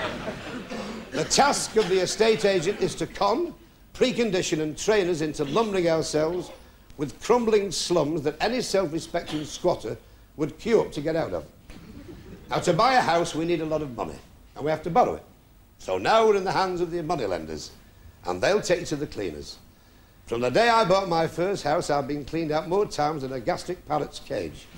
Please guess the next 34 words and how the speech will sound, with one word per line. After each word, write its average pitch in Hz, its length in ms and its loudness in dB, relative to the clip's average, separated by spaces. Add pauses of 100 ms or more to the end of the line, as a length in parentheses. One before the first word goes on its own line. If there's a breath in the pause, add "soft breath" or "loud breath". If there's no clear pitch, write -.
(120)
<laughs> - 1120 4 (640)
But 175 120 0
having 262 360 2
a 220 60 6
house, 180 380 2
of 185 180 -4
course, 185 480 0
is 175 400 -2
a 175 80 -4
normal, 180 640 0 (160)
everyday 147 520 0
desire, 104 580 -10 (140)
and 113 80 -14
a - 20 -12
very 131 160 -8
nice 110 340 -10
one. 69 280 -16
It's - 80 -16
what 160 120 -8
we 165 80 0
all 175 160 2
want, 160 220 -4
because 170 320 0 (480 loud breath)
you 185 160 2
can't 226 420 2
live 156 200 2
with 165 120 2
in-laws. 87 580 -4 (280)
You 123 140 -8
must 156 280 0
be 147 100 4
on 127 120 0
your 104 180 -6
own. 69 200 -12